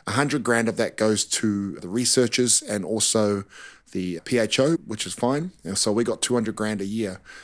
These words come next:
for two years. It ends in September. Amazing results. The evaluation that's come back from Massey, not just for weight loss, because everyone looks at the weight loss and they think, "Wow,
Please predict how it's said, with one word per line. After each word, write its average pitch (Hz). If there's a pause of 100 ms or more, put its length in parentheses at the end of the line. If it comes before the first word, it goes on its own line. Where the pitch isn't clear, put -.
(180)
for -
two -
years. 95
It -
ends 120
in 101
September. 98 (360)
Amazing 120
results. 95
The 120
evaluation 135
that's 113
come 117
back 110
from 110
Massey, 113 (540)
not 185
just -
for 123
weight 139
loss, 90
because 127
everyone 190
looks 143
at 135
the 113
weight 117
loss 104
and 107
they 104
think, 110
"Wow, 143